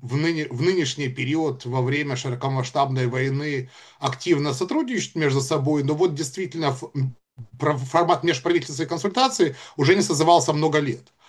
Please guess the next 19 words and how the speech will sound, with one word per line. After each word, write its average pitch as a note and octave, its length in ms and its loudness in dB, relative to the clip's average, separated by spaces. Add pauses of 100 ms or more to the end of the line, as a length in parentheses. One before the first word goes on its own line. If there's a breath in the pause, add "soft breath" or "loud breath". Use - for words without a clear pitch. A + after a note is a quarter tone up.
(240 soft breath)
А C3+ 100 0
это E3 180 2
действительно F3 460 -2
интересно, A3+ 580 0
потому F3+ 400 0
что - 280 -2
в C#3 140 -2
нём G3 440 4
традиционно E3 640 4
участвуют D3+ 640 -2
самые D#3+ 360 2
разные B2+ 420 2
министры. G#2 640 -12 (360 loud breath)
Да, C#3+ 320 6
война, C3+ 720 6
э, A#2 360 0 (520 soft breath)
э, B2 220 6 (100)
именно C#3+ 420 4
непосредственная C3+ 1040 2